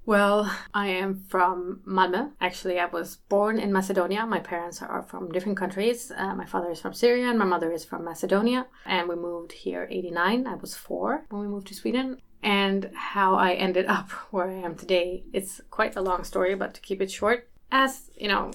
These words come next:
uh, someone having parents that are immigrants, obviously, even if my father was a medical doctor and my mom, she was a judge in Macedonia, actually.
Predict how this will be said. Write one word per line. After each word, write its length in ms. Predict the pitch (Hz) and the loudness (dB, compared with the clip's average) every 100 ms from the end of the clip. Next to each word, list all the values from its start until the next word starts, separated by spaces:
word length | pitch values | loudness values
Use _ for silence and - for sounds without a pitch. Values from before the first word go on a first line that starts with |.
| - - | -10 -6
uh, 400 | - 196 - 202 | -4 -4 -4 -2
someone 320 | - 190 180 | 2 4 6
having 260 | 190 180 | 6 4
parents 440 | 190 185 175 175 - | 2 0 0 -2 -4
that 120 | 196 | 0
are 160 | - - | 0 2
immigrants, 680 | 208 214 214 214 220 - | 0 4 4 4 0 -4
obviously, 500 | - 202 190 185 202 196 | 0 2 2 2 2 2
even 160 | 196 196 | 4 2
if 180 | 190 | 0
my 220 | 185 170 175 | -2 -2 -2
father 340 | 185 175 175 | 0 0 0
was 180 | 180 190 | -2 -2
a 140 | 185 | -2
medical 300 | 185 196 208 | 2 2 2
doctor 400 | 214 214 208 202 | 0 0 2 2
and 100 | 196 | 2
my 80 | 175 | -2
mom, 480 | 170 170 170 175 190 214 | -4 -6 -6 -10 -12 -10
she 220 | - 202 | -4 -2
was 520 | - - 190 - - - | -2 -4 -4 -6 -12 -8
a 20 | |
judge 520 | - 185 254 - - - | 0 0 0 -4 -10 -2
in 100 | 226 | 4
Macedonia, 540 | 226 226 233 240 254 247 | 6 6 4 2 2 -2
actually. 440 | 254 254 277 | -6 -6 -6